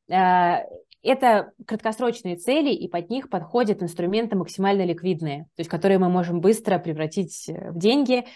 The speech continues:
не привязываться к каким-то рыночным колебаниям. Если у человека цель, допустим, накопить на пенсию, там, через двадцать лет,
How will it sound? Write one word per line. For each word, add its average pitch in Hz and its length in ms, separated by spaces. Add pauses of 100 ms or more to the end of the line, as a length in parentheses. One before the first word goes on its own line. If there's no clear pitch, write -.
(120)
не 190 100
привязываться 185 640
к - 20
каким-то 175 320
рыночным 170 360
колебаниям. 156 500 (260)
Если 254 300
у - 20
человека 180 340
цель, 226 260
допустим, 175 440
накопить 175 420
на 156 100
пенсию, 214 680 (260)
там, 156 260
через 165 580
двадцать 165 460
лет, 147 220